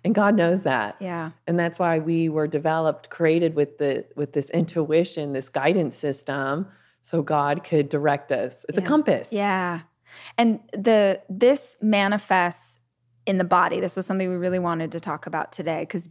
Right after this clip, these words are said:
Speaker 2: you and I both have experience with this really extensively of, and, like, I wanna say it very clearly. I just, if
Speaker 1: Mm-hmm.
Speaker 2: you're listening to this,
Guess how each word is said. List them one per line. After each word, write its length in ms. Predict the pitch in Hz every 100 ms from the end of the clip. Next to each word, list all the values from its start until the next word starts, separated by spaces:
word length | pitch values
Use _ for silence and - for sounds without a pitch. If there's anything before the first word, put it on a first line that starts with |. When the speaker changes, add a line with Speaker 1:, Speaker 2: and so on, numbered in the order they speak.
| _
Speaker 2:
you 220 | 214 202
and 100 | 190
I 80 | 156
both 240 | 175 180
have 180 | - 165
experience 520 | 160 - 170 170 165
with 140 | 175 -
this 260 | 165 - _ 196
really 220 | 190 180
extensively 760 | 165 - 180 180 170 156 165 _ - - - _ _ _
of, 540 | 202 190 185 180 - _ _ _
and, 180 | 202 196
like, 320 | 185 - - _ _ -
I 60 |
wanna 260 | 190 202 214
say 180 | - 196
it 100 | 170
very 400 | 185 185 180 180
clearly. 560 | - 160 123 69 - _ _ _ _ _ _ _ _ _
I 60 | 185
just, 300 | 175 220 -
if 80 | -
Speaker 1:
Mm-hmm. 40 | 190
Speaker 2:
you're 60 | 214
listening 400 | 226 - 185 175
to 120 | 180
this, 400 | 170 165 185 -